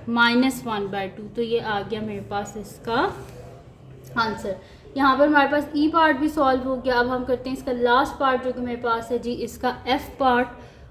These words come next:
और F part है जी हमारे पास कि one by third root of, uh, f whole power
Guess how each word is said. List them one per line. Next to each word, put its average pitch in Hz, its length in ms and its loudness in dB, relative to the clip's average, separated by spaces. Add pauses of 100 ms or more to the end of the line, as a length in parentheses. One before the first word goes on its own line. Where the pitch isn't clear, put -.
(120)
और 247 260 4
F 302 240 -2
part 262 280 2
है 277 100 2
जी 254 140 -2
हमारे 233 280 -2
पास 240 440 0
कि 262 120 0
one 240 400 4
by 233 360 2 (1900)
third 302 340 6
root 254 400 0
of, 233 240 2 (540)
uh, 220 600 -4 (300)
f 262 420 0
whole 240 320 6
power 226 380 0